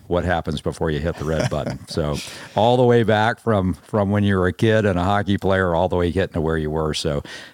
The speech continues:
Speaker 1: all right, now you gotta tell me the funny story.
Speaker 2: Funny one. Oh, man. Gosh, there's a lot of 'em. Some of 'em are unsanctioned.
Speaker 1: Well,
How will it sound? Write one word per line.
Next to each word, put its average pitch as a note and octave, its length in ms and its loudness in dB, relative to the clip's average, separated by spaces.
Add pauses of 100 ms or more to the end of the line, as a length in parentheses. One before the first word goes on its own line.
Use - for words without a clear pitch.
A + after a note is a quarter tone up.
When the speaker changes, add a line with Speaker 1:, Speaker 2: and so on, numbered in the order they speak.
(100)
Speaker 1:
all G2+ 180 2
right, F#2+ 240 0
now G#2+ 220 0
you A2 120 0
gotta G2+ 140 2
tell G2 180 -2
me E2 80 -2
the C#2+ 60 -4
funny D2+ 240 -2
story. - 240 -8 (180)
Speaker 2:
Funny G2+ 300 -8
one. E2+ 260 -14
Oh, F#2+ 180 -14
man. F2+ 360 -16 (460)
Gosh, A2+ 220 -6
there's C3+ 100 -8
a F#2 60 -10
lot G2 300 -12
of B2+ 120 -12
'em. - 160 -16
Some F#3+ 240 2
of B3+ 60 2
'em F3+ 100 4
are - 80 -2
unsanctioned. G#2+ 720 -4
Speaker 1:
Well, F2 180 2